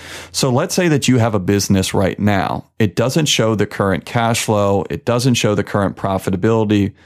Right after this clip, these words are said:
but this loan is gonna allow you to drastically change your business, right? This is where projections would come in.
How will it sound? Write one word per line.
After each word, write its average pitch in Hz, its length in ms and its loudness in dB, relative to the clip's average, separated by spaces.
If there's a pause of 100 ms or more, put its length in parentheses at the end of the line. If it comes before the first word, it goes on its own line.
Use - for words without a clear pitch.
(380)
but - 180 -2
this 151 260 -2
loan 117 260 2
is 107 140 0
gonna 104 180 0
allow 98 300 0
you 101 120 2
to 104 140 -2
drastically 98 720 -2
change 92 360 0
your 87 80 0
business, - 640 -6 (260)
right? 110 320 0 (520)
This 123 300 0
is 180 120 2
where 131 160 2
projections 101 580 0
would 92 160 -2
come 98 240 0
in. - 160 -4